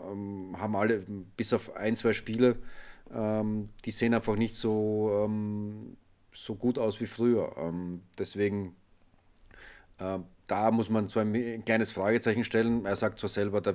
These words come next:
da ist nix, da ist, äh, er wird spielen können,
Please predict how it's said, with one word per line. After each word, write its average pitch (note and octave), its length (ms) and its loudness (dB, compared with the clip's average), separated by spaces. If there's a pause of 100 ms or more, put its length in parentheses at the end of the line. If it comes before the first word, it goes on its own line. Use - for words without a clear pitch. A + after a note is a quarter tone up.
(140)
da G2 80 -2
ist F2+ 240 -4
nix, - 360 -6
da F#2 180 -2
ist, E2+ 460 -8
äh, F2+ 480 -6 (360)
er F#2 120 -8
wird F#2 120 0
spielen A#2 380 4
können, A2+ 540 2